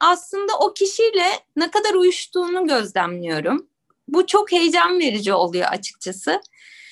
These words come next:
Ve o kişiler de bana çalışmalarım kendilerine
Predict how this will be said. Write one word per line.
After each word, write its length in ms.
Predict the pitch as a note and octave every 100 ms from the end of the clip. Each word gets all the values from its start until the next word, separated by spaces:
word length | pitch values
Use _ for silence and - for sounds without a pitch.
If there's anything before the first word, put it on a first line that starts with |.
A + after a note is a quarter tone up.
| - -
Ve 120 | D4
o 220 | D4+ G4+
kişiler 600 | - B4 A#4 A4+ A4+ A#4
de 300 | G#4 G4+ D#4+ -
bana 380 | B3+ F4 F#4 F#4 A#4 - _ -
çalışmalarım 920 | F4+ E4 F4+ - F#4 F#4+ G4 A4 G#4+
kendilerine 580 | F#4+ F4 F4 F4+ F#4